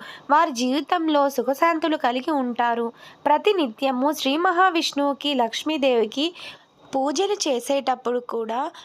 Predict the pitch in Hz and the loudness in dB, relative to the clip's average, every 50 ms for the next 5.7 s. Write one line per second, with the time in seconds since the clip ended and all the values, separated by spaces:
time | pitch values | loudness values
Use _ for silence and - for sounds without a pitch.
0 | - - 269 285 311 320 330 302 269 262 262 - - - - 381 349 262 269 254 | -10 -6 -4 -4 -2 -2 -2 -2 -2 -2 -4 -6 -6 -6 -4 -4 -4 -2 -2 -2
1 | 247 269 277 262 302 285 285 294 311 320 320 320 320 302 - 320 302 294 - 254 | -2 -2 -2 0 0 0 -2 -2 -4 -4 -4 -4 -6 -8 -6 -6 -6 -4 -4 -6
2 | - - 214 - 262 277 302 320 - - - _ _ 233 240 254 294 302 - 392 | -6 -6 -6 -6 -6 -6 -6 -8 -12 -20 -20 _ _ -4 -4 -4 -2 -2 -4 -4
3 | 302 233 254 240 247 269 339 403 403 370 302 262 240 247 262 262 262 233 277 285 | -2 0 -2 -2 0 0 -2 -2 0 0 -2 -2 -2 0 0 0 0 0 -2 -2
4 | 285 277 - 247 214 - 233 247 247 262 277 302 339 339 330 302 - - 254 240 | -4 -4 -4 -4 -4 -2 -2 0 0 0 0 0 -2 -2 -2 -4 -4 -4 -4 -4
5 | 233 226 - 240 247 233 226 226 220 220 220 220 214 | -4 -6 -4 -4 -2 -2 0 -2 -2 -4 -4 -6 -8